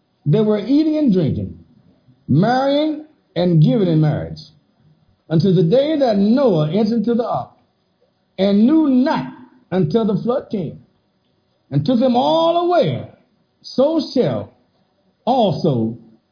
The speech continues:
the coming of the Son of Man be. Then shall two be in the field, the one shall be taken and the other left.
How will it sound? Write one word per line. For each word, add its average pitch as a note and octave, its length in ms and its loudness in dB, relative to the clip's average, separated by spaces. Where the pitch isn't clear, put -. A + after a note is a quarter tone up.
the C#3 100 0
coming G3+ 280 0
of G3 80 0
the F#3+ 60 0
Son F#3 180 -2
of F#3 80 0
Man A#2+ 340 -2
be. F2+ 260 -6
Then D#4 320 2
shall D#4+ 360 0
two D#4+ 220 2
be D#4+ 120 0
in E4 100 -2
the D#4 100 0
field, D4+ 420 -4
the A#2+ 80 -2
one C4+ 300 2
shall C#4+ 180 0
be D4+ 160 -2
taken C4+ 400 0
and C#4 100 -2
the A#3+ 40 0
other C4 220 -2
left. G#3 340 -4